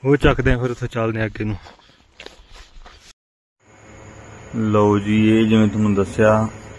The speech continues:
Speaker 2: ਬਸ ਐਂ ਕਰੋ, last view ਆ ਪੈਂਗੋਂਗ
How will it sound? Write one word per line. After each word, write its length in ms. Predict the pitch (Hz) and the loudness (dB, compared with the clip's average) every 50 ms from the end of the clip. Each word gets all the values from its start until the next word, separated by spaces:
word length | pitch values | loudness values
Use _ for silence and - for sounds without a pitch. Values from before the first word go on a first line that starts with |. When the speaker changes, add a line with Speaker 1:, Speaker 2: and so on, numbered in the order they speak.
| - - - - - 135 | -20 -20 -20 -16 -10 -4
Speaker 2:
ਬਸ 260 | 117 107 107 107 107 | -2 0 0 0 0
ਐਂ 160 | 113 107 107 | 0 0 0
ਕਰੋ, 200 | 101 107 110 113 | 0 2 2 2
last 400 | 110 104 101 101 107 101 - - | 4 4 2 2 2 0 -2 -2
view 380 | 113 107 107 110 110 110 110 107 | 0 2 2 2 2 2 2 0
ਆ 120 | 104 104 110 - - - - - - - - - - | 0 -2 -6 -10 -16 -20 -20 -20 -20 -20 -20 -12 -6
ਪੈਂਗੋਂਗ 400 | - 104 104 104 104 107 107 110 | -4 -2 0 0 0 0 0 0